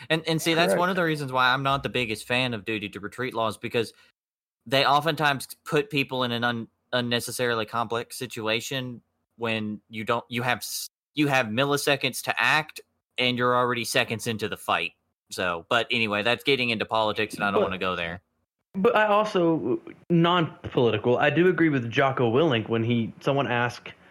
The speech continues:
Speaker 2: on his podcast once, I believe it was Jocko, they were asking about advice if you get in a fight or a bar fight or a fight out in the street,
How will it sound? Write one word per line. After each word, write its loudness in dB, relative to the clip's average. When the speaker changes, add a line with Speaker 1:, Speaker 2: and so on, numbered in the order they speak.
Speaker 2:
on 2
his 0
podcast 0
once, -4
I -2
believe 2
it 2
was -2
Jocko, 0
they 4
were 2
asking 2
about 2
advice 2
if -4
you 0
get 2
in 2
a -2
fight 4
or 2
a 0
bar 4
fight 2
or -2
a -2
fight 2
out 2
in -6
the -6
street, 0